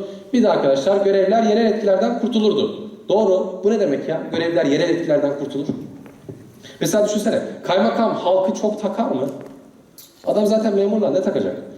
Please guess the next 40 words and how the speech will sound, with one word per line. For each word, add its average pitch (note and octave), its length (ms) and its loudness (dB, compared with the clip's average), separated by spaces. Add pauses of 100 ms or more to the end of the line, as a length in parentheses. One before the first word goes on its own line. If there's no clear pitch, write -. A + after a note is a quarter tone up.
(140)
Ama E3+ 180 2
belediye F#3+ 260 2
başkanı G#3 320 2
bir G#3+ 40 2
sonraki G3 340 0
seçimi G#3 400 0
düşündüğü G3+ 320 2
için A3+ 280 0 (1000)
biraz C3 320 0
daha G3 400 2
tırsacaktır. C3+ 640 -2 (300)
O G#3+ 100 4
yüzden F3+ 200 2
arkadaşlar C#3+ 440 0
merkezi F#3+ 420 2
yönetimdeki B2+ 440 -4
memurlar D#3 480 2 (220)
zaten D#3+ 340 0
memur. C#3+ 280 0 (520)
"Bana E3+ 240 2
lan," D3+ 180 -2
diyor. - 120 0
"Bir C#3+ 80 2
dahaki C#3+ 180 2
seçimde D3 280 0
oy, C#3+ 200 4 (240)
oy E3+ 120 2
mu C#3+ 120 0
var?" - 220 -2
diyor. G2+ 120 -6
"Bana," C#3 160 0
diyor. - 220 -6 (540)
Hizmetler F#3+ 760 0
tek G3 200 0
elden C#3 220 2
yönetil-, C#3+ 380 0
yürütüldüğü C3+ 360 -2
için F#3+ 220 -2
yeknesak - 420 0
olur. - 200 -12